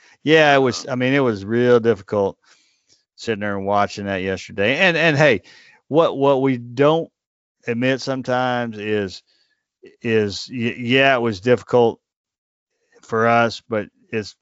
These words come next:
Speaker 1: hundred thousand times more
Speaker 2: Yeah.
Speaker 1: difficult for the players going through it and coaches
Speaker 2: You're
Speaker 1: going
Speaker 2: right.
Speaker 1: through it, you know?
Speaker 2: You're right.
Speaker 1: I mean, they, you know, there's much time and energy and effort and, and things that they give up and things like that to,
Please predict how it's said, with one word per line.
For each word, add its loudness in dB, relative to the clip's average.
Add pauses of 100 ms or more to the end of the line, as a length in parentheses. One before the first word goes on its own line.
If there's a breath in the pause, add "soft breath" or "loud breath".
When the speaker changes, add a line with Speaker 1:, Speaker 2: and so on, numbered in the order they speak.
(120)
Speaker 1:
hundred -2 (120)
thousand 2
times 0
more -4
Speaker 2:
Yeah. -6
Speaker 1:
difficult -4
for -8
the -8
players -6
going -6
through -6
it -10
and -12
coaches -6
Speaker 2:
You're -2
Speaker 1:
going -4
Speaker 2:
right. -8
Speaker 1:
through -10
it, -14 (160)
you -12
know? -6
Speaker 2:
You're -10
right. -14 (120)
Speaker 1:
I -6
mean, -2
they, 0
you -4
know, 0
there's -4
much 2 (600 loud breath)
time 2
and -8
energy -2
and -2
effort 0
and, -14 (400)
and -10
things 0
that -8
they 2
give 2
up 4
and -10
things -4
like -6
that -2
to, -2